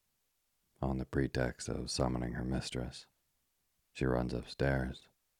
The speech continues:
slips on a bright jumper and a hat with black curls attached, which she jams down over the gray transformation. A few deft touches, and the makeup is removed. A slight dusting of rouge,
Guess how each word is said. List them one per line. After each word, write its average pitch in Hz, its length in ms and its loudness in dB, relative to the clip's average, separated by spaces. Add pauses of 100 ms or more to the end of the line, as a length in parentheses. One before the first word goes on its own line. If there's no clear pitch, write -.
(420)
slips - 340 -4
on 62 160 2
a 64 60 -2
bright 64 340 2
jumper 64 540 4
and 62 140 2
a 65 80 -2
hat 64 320 2 (120)
with - 160 -10
black 60 340 0
curls - 540 0
attached, - 600 -4 (180)
which - 220 0
she 62 180 2
jams 64 420 2
down 64 480 2
over 64 220 -2
the 64 120 4
gray 62 460 0
transformation. 62 1000 -4 (1800)
A - 40 -6
few 64 320 0
deft 62 540 2
touches, 65 640 0 (460)
and 69 200 -8
the 65 60 -6
makeup 65 440 -2
is 64 200 -2
removed. 65 420 0 (800)
A - 60 0
slight 64 380 0
dusting 64 460 0
of 62 140 -4
rouge, 64 400 2